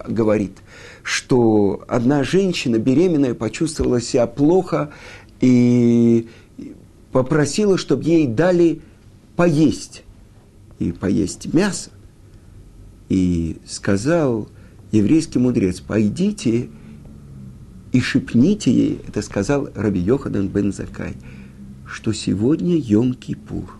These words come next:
И ей шепнули на уму, на ухо, и она успокоилась. А другой шепнули на ухо, она сказала: «Все равно я хочу есть», побелело ее лицо, и это то, что сказано, что нет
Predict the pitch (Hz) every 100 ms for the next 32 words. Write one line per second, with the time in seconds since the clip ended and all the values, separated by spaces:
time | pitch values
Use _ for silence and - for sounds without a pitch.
0 | - - - - - - - - - -
1 | - - - 113 117 123 113 - - 143
2 | 151 - - - 113 113 113 123 151 202
3 | - 104 101 98 165 - 196 - - -
4 | - - - 120 117 143 180 - 156 -
5 | 135 - 80 - - - - - - -
6 | - 147 160 151 180 208 131 - - -
7 | 143 151 170 156 135 127 202 208 202 180
8 | 151 156 143 143 139 135 139 151 - -
9 | - 110 151 147 - - - - - 156
10 | 131 135 139 127 120 120 120 120 190 190
11 | - - 131 131 131 127 107 160 185 151
12 | 156 151 - 131 - 147 127 117 110 -
13 | - - - - - - 151 127 113 -
14 | - - - 170 196